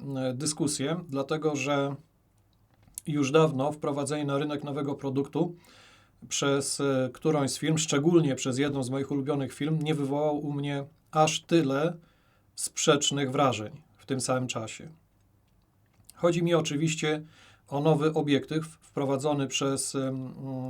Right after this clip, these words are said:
O M System. Jest to Mzuiko Digital E D pięćdziesiąt dwieście F dwa osiem. Dlaczego tak rozbieżne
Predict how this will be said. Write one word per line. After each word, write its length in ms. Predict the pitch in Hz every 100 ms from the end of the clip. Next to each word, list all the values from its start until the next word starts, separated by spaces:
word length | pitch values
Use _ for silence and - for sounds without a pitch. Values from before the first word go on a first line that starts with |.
| 127 131
O 160 | 160 165
M 120 | 156 143
System. 520 | 151 127 - 151 214 - _ - - - -
Jest 260 | 147 175 -
to 180 | 156 160 180
Mzuiko 640 | 170 151 147 147 160 151 135
Digital 720 | 120 151 143 147 139 139 135 _ -
E 180 | 165 151
D 360 | 139 139 151 - _
pięćdziesiąt 680 | 156 151 135 143 143 139 123
dwieście 640 | 117 131 139 - 143 131 127
F 240 | 143 147 135
dwa 300 | 120 135 135
osiem. 420 | 143 127 - 113 - _ _ _ _ _ _ _ _ _ _ _ - -
Dlaczego 540 | 135 147 160 170 165 160
tak 280 | 160 160 160
rozbieżne 720 | 151 139 160 139 143 139